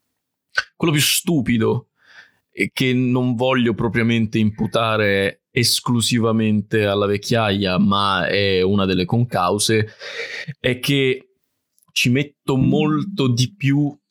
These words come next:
in termini di tempo e di impegno a dimagrire. Sto parlando proprio di, di massa grassa, perché sto andando in palestra ogni giorno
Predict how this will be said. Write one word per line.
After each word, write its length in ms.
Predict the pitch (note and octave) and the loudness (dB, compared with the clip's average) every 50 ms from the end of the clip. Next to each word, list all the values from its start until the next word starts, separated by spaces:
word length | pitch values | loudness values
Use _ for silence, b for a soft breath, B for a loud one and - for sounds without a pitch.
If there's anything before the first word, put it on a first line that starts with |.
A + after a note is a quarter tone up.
| _ _ - | _ _ -2
in 220 | C3 A2+ G#2+ A2 | 0 0 0 0
termini 400 | - B2+ B2 A2+ A#2+ A#2+ A2+ A2 | 0 -2 0 0 0 0 0 2
di 140 | G#2+ A2 G#2 | 0 0 0
tempo 400 | A2 B2+ A#2+ A#2 A2+ A2 A2+ G#2+ | 0 0 0 0 0 -2 -2 -2
e 60 | G#2 | -2
di 100 | F#2+ A#2+ | 0 0
impegno 760 | B2+ B2 B2 - A2 G#2+ G#2 G#2 G#2 G#2+ A2 G#2+ A2 G#2+ - - | 0 -2 0 0 0 2 2 2 2 2 2 2 0 -2 -2 -2
a 420 | - A2 G#2+ G#2+ G#2+ G#2+ G2+ - _ | -2 -2 0 0 0 -2 -2 -4 _
dimagrire. 760 | - B2+ A2 B2+ A2+ G#2 G2+ G#2 G#2 G2+ F#2+ G2 G2 G2+ _ _ _ _ _ _ _ _ _ _ _ _ _ _ _ _ _ _ _ _ | -8 -2 0 0 2 2 0 0 0 0 0 0 -2 -4 _ _ _ _ _ _ _ _ _ _ _ _ _ _ _ _ _ _ _ _
Sto 220 | - A#2+ - C3 | -4 -2 -2 0
parlando 640 | A2 C3+ B2+ C3+ C#3 C#3 C#3 C#3 C3 B2+ B2 A#2+ - | 0 0 0 2 2 2 2 2 2 2 0 0 0
proprio 300 | - C3+ B2+ B2+ C3 B2+ | 0 -2 0 0 0 0
di, 520 | A#2+ A#2+ A#2 A#2 A#2 A2+ A2 A2 G#2+ F#2 - _ _ _ _ _ _ _ _ _ _ _ - | 0 0 2 2 2 2 2 2 2 0 -2 _ _ _ _ _ _ _ _ _ _ _ -4
di 160 | C3 C#3 B2 | 0 0 2
massa 340 | C3+ C3+ A#2 - - C3+ A#2+ | 2 2 2 0 0 0 0
grassa, 460 | A#2+ B2+ B2 A2+ - - - A#2 G2+ | 0 0 0 0 0 0 0 0 2
perché 560 | F#2+ A2+ A2 - B2+ A#2+ A#2 A#2 A#2 G2+ G#2+ | 0 0 -2 0 0 2 2 2 2 0 -2
sto 140 | - - A#2+ | -2 -2 0
andando 260 | A#2 B2 C3 C3 A#2+ | 0 2 2 2 0
in 80 | A2+ - | 0 0
palestra 720 | A#2 A2 A#2+ A#2+ A2+ - - A2+ G#2+ G#2+ G#2 G#2 - - | 0 0 2 2 0 0 -2 0 0 0 0 0 -2 -2
ogni 320 | B2+ B2+ B2+ B2 B2 B2 A#2+ | 0 0 2 2 2 0 0
giorno 720 | G#2+ B2+ B2+ B2 A#2+ A2+ A2+ A#2 A#2+ A#2+ A#2 A2+ A#2 _ | 0 0 0 2 0 0 0 0 0 0 0 -2 -4 _